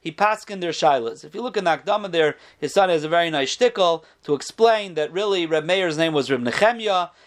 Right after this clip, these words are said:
and these were two ways of, of, of nickname, so to speak,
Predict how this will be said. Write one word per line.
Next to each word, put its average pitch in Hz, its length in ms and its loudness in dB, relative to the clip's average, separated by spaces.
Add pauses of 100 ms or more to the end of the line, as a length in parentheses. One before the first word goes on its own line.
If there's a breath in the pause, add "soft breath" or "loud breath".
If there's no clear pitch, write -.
(200 soft breath)
and 175 260 2
these 202 240 -6
were 180 140 2
two 254 260 -2
ways 214 460 2
of, 165 420 2
of, 151 380 2
of 139 560 0
nickname, 185 500 -4
so 156 180 0
to 151 60 -2
speak, 214 600 -6